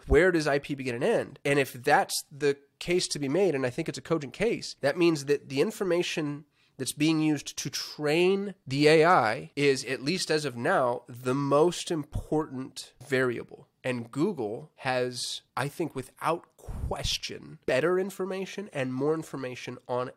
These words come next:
everybody. And they've been collecting it for decades, which is crazy. That makes me feel so old to say.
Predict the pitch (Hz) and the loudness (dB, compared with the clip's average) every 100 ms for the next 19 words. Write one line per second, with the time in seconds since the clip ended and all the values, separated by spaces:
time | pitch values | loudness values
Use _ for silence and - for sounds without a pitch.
0 | _ 120 131 123 110 113 110 123 123 127 | _ -4 -2 -6 -8 -10 -8 -6 -4 -4
1 | 123 117 127 120 120 135 135 - 120 117 | -8 -10 -8 -8 -8 -12 -14 -12 -10 -10
2 | 117 _ _ _ _ _ - - - - | -12 _ _ _ _ _ -6 -6 -8 -16
3 | - - - _ _ _ _ _ - - | -14 -14 -14 _ _ _ _ _ -20 -20
4 | - - 60 55 53 - - - 117 - | -20 -18 -16 -14 -16 -16 -18 -18 -14 -14
5 | 55 - 113 - - | -14 -16 -14 -14 -14